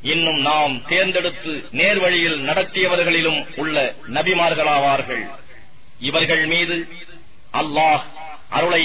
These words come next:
பொழிந்தான். அர் ரஹ்மானுடைய வசனங்கள் அவர்களின் மீது ஓதப்பட்டால் அவர்கள் அழுதவர்களாகவும் சுஜூது செய்தவர்களாகவும் விழுவார்கள். ஆனால் இவர்களுக்கு பின்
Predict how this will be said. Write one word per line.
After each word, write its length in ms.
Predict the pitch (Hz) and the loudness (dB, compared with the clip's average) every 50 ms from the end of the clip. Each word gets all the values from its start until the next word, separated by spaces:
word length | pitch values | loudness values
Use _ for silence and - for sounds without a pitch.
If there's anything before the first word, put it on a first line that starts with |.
| 147 - | 0 -2
பொழிந்தான். 640 | - 143 143 147 147 143 135 131 131 123 110 92 - - - - - - - - - - - - - - - - | -2 -2 -2 0 0 -2 0 0 0 0 0 -2 -6 -10 -14 -14 -14 -14 -14 -14 -14 -14 -14 -14 -14 -14 -10 -2
அர் 200 | - 156 170 165 | 0 0 2 4
ரஹ்மானுடைய 720 | 175 170 - - - 160 175 185 180 175 170 175 170 165 151 | 2 2 2 -2 -2 0 0 2 2 2 2 2 2 2 2
வசனங்கள் 560 | 156 - - 202 190 185 185 175 175 170 165 165 - - - - 180 156 - | 2 2 0 2 0 2 2 2 4 2 2 0 -2 -10 -12 -12 -12 -12 -4
அவர்களின் 540 | - 135 160 180 180 160 175 165 160 151 147 | -2 0 0 2 2 2 2 2 2 0 0
மீது 240 | 147 156 156 147 147 139 | -2 0 0 0 -2 0
ஓதப்பட்டால் 760 | 147 160 170 170 160 - - 160 151 - - 156 151 147 147 147 - - - - - - - - - - - - - - | 0 2 2 2 2 2 0 -2 -2 0 2 2 2 2 0 -2 -8 -12 -12 -14 -14 -14 -14 -14 -14 -14 -14 -14 -12 -6
அவர்கள் 440 | - 135 147 - 233 - 165 156 135 - - - - - | -2 0 2 2 2 2 0 0 -2 -4 -8 -12 -10 -2
அழுதவர்களாகவும் 1000 | - 147 170 180 170 170 165 165 165 165 165 165 170 170 165 170 165 170 165 123 101 - - - - - - - - - - | 0 2 2 2 2 2 2 0 2 2 2 4 4 4 2 2 0 0 -4 -4 -6 -10 -12 -14 -14 -14 -14 -14 -14 -14 -12
சுஜூது 440 | - 165 180 175 202 202 196 180 - - - - - | -6 -6 -4 -2 0 0 0 0 0 -4 -6 -8 -4
செய்தவர்களாகவும் 1000 | - 175 196 196 185 180 175 165 165 160 156 160 151 143 151 139 147 143 131 110 - - - - - 131 | 0 0 2 2 2 2 2 0 2 2 4 4 4 2 0 -2 -2 -4 -6 -6 -10 -12 -14 -14 -8 -4
விழுவார்கள். 680 | 147 156 160 156 147 143 139 135 127 131 120 110 95 - - - - - - - - - - - - - - - - - - - - - - - - - - - - - - - - - - - | -2 -2 0 0 2 2 2 0 0 -2 -4 -6 -8 -8 -12 -12 -12 -12 -12 -12 -14 -14 -14 -14 -14 -14 -14 -14 -14 -14 -14 -14 -14 -14 -14 -14 -14 -14 -14 -14 -12 -12 -12 -14 -14 -12 -12 -6
ஆனால் 420 | - 127 139 139 143 143 139 135 135 135 - - - - - - - - - - - - - - - - - - - - | -2 2 2 2 4 4 2 2 0 -4 -10 -10 -12 -12 -12 -14 -14 -14 -14 -14 -14 -14 -14 -14 -14 -14 -14 -14 -12 -8
இவர்களுக்கு 580 | - 143 156 165 170 165 165 165 160 - - 165 - | -4 -2 0 2 2 2 0 0 -2 -2 -4 -6 -6
பின் 280 | - - 175 170 160 | -2 -2 -2 -2 -2